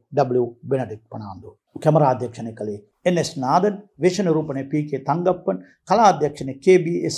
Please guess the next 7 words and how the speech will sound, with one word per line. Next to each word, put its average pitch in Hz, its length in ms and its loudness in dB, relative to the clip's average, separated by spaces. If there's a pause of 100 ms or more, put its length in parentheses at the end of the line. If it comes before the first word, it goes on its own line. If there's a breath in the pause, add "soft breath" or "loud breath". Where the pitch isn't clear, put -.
මණි 160 300 -2
සහ - 140 -4 (180)
ආර් 135 200 0
රත්නම්, 156 380 -2 (240)
සංස්කරණය 127 640 -6 (240)
එස් 156 200 -4 (340)
රාමනාදන්, 123 720 -2